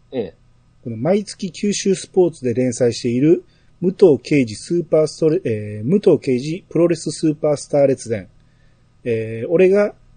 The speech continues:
Speaker 2: レジェンドレスラーたちを語る第十一弾はマサ斎藤さんだ。これからも期待してくれっていうことで、
Speaker 1: うん。
Speaker 2: ちょうど五月二十三日にツイートしてるんですけど、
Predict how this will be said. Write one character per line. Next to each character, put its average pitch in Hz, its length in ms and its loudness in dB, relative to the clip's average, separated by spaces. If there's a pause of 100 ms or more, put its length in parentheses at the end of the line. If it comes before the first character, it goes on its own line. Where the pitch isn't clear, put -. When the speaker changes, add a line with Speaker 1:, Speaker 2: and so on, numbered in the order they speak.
Speaker 2:
レ 143 100 2
ジ 175 120 0
ェ 196 60 0
ン 190 100 0
ド 180 120 4
レ 180 80 4
ス - 160 -2
ラ 135 120 4
ー - 20 -8
た 131 120 0
ち - 160 -4
を 120 80 0
語 - 160 -2 (140)
る 123 100 2
第 120 280 4
十 131 200 0
一 127 140 -4
弾 127 160 0
は 185 240 2
マ 131 240 -4
サ 214 140 -4
斎 147 220 -2
藤 131 180 0
さ 120 120 -2
ん 113 80 0
だ。 101 140 -8 (960)
こ 151 100 4
れ 147 60 8
か 165 100 4
ら 156 80 2
も 151 60 -4
期 - 80 -14
待 156 140 2
し - 40 -6
て - 60 -12
く - 100 -6
れ 143 80 4
っ 123 40 -4
て - 180 -6
い 110 40 -2
う - 20 -8
こ 120 80 -2
と 110 120 -2
で、 110 280 2 (360)
Speaker 1:
う 110 40 -12
ん。 92 180 -12 (540)
Speaker 2:
ち - 120 -2
ょ 214 220 10
う 202 40 8
ど 127 180 0 (600)
五 139 160 -4
月 151 220 0
二 156 200 -2
十 143 160 0
三 165 260 -8
日 165 240 -8
に 101 80 -12
ツ - 220 -8
イ 123 40 -2
ー 117 40 -6
ト 123 120 -6
し - 100 -10
て 127 80 -4
る 117 80 -6
ん 104 40 -8
で 95 60 -14
す - 60 -20
け 98 120 -18
ど、 101 240 -8